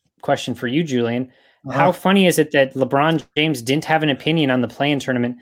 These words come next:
Speaker 1: until the Lakers were the seventh <laughs> seed in the West?
Speaker 2: Oh my God! Did you see J A Adonde's tweet?
Speaker 1: Uh,
Speaker 2: It was
Speaker 1: something
Speaker 2: so
Speaker 1: about somebody
Speaker 2: bad.
Speaker 1: getting, somebody getting
Speaker 2: It was,
Speaker 1: fired?
Speaker 2: it was like, "Oh, like, if the, it'll be a disaster for the N B A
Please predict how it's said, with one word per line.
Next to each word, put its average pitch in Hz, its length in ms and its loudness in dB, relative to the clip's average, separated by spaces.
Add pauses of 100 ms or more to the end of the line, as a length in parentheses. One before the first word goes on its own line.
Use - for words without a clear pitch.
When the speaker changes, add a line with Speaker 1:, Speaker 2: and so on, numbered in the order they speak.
(300)
Speaker 1:
until 165 380 4
the 160 120 6
Lakers 156 560 4
were 139 100 2
the 131 100 -4
seventh 165 380 0
<laughs> - 0 -
seed - 340 0
in 190 100 8
the 156 100 2
West? 151 460 0
Speaker 2:
Oh 156 200 0
my 185 120 0
God! 143 300 0
Did 135 160 -8
you 202 100 -2
see 175 320 -2
J 147 400 -2
A 139 40 0
Adonde's 123 500 -4
tweet? 139 400 -6 (960)
Speaker 1:
Uh, 143 300 4
Speaker 2:
It 143 40 2
was 147 180 2
Speaker 1:
something 202 220 4
Speaker 2:
so 196 60 8
Speaker 1:
about 165 160 8
somebody 135 220 4
Speaker 2:
bad. 123 300 2
Speaker 1:
getting, - 140 -16 (460)
somebody 160 260 0
getting 156 160 2
Speaker 2:
It - 60 -12
was, 175 100 6
Speaker 1:
fired? 165 260 2
Speaker 2:
it - 680 -20
was 208 140 0
like, 208 340 4
"Oh, 175 200 8
like, 143 340 2
if 160 240 -2
the, 151 180 -4
it'll 180 140 0
be 156 140 -2
a 147 40 0
disaster 127 680 -2
for 131 140 -6
the 127 160 -6
N 123 120 -4
B 123 160 -4
A 123 200 2